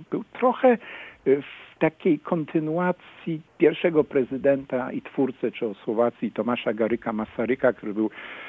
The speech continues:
profesorem socjologii, ale który był właśnie myśl-, myślicielem, filozofem. I, i Wacław Havel, zapytany, kogo by widział, powiedział: „Kogoś takiego jak Tomasz Halik”. On nie myślał o nim jako o księdzu, tylko myślał o nim jako o człowieku, który,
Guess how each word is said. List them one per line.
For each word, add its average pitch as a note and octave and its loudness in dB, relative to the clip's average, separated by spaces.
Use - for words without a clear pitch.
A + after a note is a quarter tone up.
profesorem B2+ 2
socjologii, C3 2
ale D3+ 2
który A3 -2
był A#3 0
właśnie G3+ -2
myśl-, F#3 -2
myślicielem, E3 0
filozofem. C3 -2
I, - -2
i D3 -2
Wacław E3 2
Havel, G3+ 2
zapytany, F3 -2
kogo D3+ -2
by C3+ -2
widział, B2+ -4
powiedział: F#3 4
„Kogoś A3 0
takiego F3 2
jak F3+ -2
Tomasz E3 -6
Halik”. - -6
On E3 2
nie A3 6
myślał G#3 6
o D#3+ 8
nim D3 -6
jako - -2
o A#2+ -2
księdzu, B2 2
tylko - -4
myślał G#3 -4
o G3 -2
nim G#3+ -2
jako - -4
o A3+ -4
człowieku, E3 2
który, C3 0